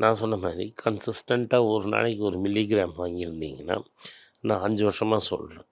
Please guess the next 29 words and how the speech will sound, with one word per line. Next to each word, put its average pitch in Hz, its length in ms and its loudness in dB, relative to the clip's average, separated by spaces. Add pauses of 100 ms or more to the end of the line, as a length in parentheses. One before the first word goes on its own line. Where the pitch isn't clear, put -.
(260)
டெஃபினட்டா 117 640 4
ஒரு 104 140 2
நாளைக்கு 110 460 2
ஒரு 101 180 2
கிராம் 104 280 4
வேண்டாம், 87 340 -6
ஒரு - 160 -12
நாளைக்கு 107 300 2
ஒரு 101 180 4
மில்லிகிராம் 107 560 2
வாங்கியிருந்தீங்கன்னா 82 680 -6
கூட, 95 340 0 (540)
இன்னைக்கு 98 640 0 (280)
நீங்க 117 260 4
பெரிய 104 400 0
பணக்காரனா 95 520 0 (100)
இருப்பீங்க. 82 340 -16 (580)
ஏன்னா 107 180 2
தங்கம் 104 340 2
விலை 90 400 0
ஏறிடுச்சு. 85 460 -10 (400)
ஆனா 110 240 4
mo-, 107 340 0
most 120 320 2
of 127 140 8
us 117 240 2
in 95 120 0
life 104 340 2
don't 98 200 4